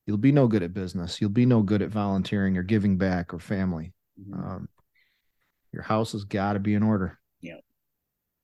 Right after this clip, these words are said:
Speaker 2: Yeah. I mean, you, we have to prime ourselves for the day. You know, we have to have that morning routine. I mean, that's, that's absolutely huge.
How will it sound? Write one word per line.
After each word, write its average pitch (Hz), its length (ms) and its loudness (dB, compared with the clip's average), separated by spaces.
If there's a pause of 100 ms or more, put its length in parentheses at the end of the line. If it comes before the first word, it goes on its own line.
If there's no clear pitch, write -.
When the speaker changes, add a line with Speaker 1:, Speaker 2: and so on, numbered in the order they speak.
(440)
Speaker 2:
Yeah. - 180 -12
I - 40 -16
mean, 90 140 -12
you, 98 240 -10
we 107 120 -10
have 110 240 -6
to - 80 -8
prime 107 260 -6
ourselves 98 340 -6
for 110 100 -10
the 101 100 -6
day. 104 460 -2
You 95 200 -10
know, 92 40 -10
we 98 80 -10
have 104 180 -10
to 98 80 -14
have 98 180 -10
that 92 120 -6
morning 95 220 -6
routine. 92 320 -8
I 85 40 -8
mean, 87 160 -8
that's, 92 300 -8
that's 92 240 -10
absolutely 90 540 -8
huge. 98 560 -8